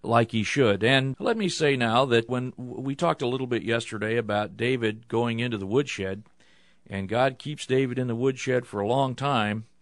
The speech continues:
and disciplines him for his sin in the matter of Uriah the Hittite.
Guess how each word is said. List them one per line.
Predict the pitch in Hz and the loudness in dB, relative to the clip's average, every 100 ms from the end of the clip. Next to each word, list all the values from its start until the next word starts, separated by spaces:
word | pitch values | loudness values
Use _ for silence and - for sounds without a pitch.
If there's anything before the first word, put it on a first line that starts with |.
| - - _ _ _ | -20 -20 _ _ _
and | 110 101 101 | -4 -2 0
disciplines | 110 110 120 117 110 98 | 0 0 -4 -4 -4 -2
him | 107 | -6
for | - 113 | -4 -2
his | 101 | -2
sin | - 151 139 101 90 90 _ _ _ _ _ _ _ _ _ - | -2 -2 0 0 -4 -10 _ _ _ _ _ _ _ _ _ -4
in | 113 | -2
the | |
matter | 107 120 113 | 2 4 4
of | 101 | 2
Uriah | 104 117 117 | 0 2 2
the | 104 | 2
Hittite. | 127 110 101 98 | -2 0 -2 -2